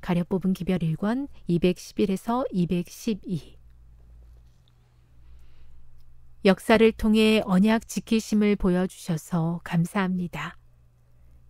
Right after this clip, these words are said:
이런 일들을 듣고 보면서도 주님을 온전히 의지하지 못하는 연약함을 용서해 주옵소서.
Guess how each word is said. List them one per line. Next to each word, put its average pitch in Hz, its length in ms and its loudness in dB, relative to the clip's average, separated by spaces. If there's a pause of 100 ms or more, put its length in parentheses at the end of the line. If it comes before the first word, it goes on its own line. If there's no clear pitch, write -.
(200)
이런 214 280 8
일들을 220 500 6
듣고 226 440 2
보면서도 185 960 -2 (240)
주님을 185 460 4
온전히 208 600 4
의지하지 214 600 2
못하는 196 640 0 (100)
연약함을 180 840 0 (380)
용서해 170 540 0
주옵소서. - 800 -8